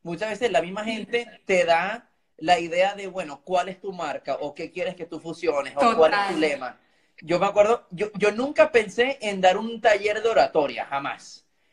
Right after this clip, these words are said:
Speaker 1: Pero fue tanta la gente que me escribió y me dijo, "Estefan, yo quiero hacer lo que tú haces, Estefan, yo quiero hacer lo que tú haces", que yo dije, "Ya,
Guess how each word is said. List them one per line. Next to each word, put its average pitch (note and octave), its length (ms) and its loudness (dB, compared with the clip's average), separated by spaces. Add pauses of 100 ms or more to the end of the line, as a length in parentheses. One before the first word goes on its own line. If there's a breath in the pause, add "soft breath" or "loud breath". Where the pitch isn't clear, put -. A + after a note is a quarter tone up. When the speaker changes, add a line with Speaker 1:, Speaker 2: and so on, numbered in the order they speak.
(160)
Speaker 1:
Pero F3+ 220 4
fue F#3+ 140 -2
tanta A3 320 0
la G3+ 80 -2
gente G#3 160 0
que A3+ 100 -6
me G#3 80 -6
escribió E3 340 -2
y G3 40 -4
me F3 140 -6
dijo, E3+ 160 -6
"Estefan, D#3+ 320 -4
yo C#3 80 -4
quiero E3 160 2
hacer E3 160 -2
lo D3+ 80 0
que D#3 80 -2
tú D#3 160 2
haces, D3+ 140 4
Estefan, C#3 280 -8
yo C3 60 -4
quiero C3 140 -4
hacer D3+ 120 -8
lo C#3+ 80 -12
que C#3+ 80 -12
tú D3+ 100 -10
haces", D#3+ 160 -12
que C#3+ 120 -4
yo D3+ 100 8
dije, D#3+ 380 6 (180)
"Ya, B2 420 4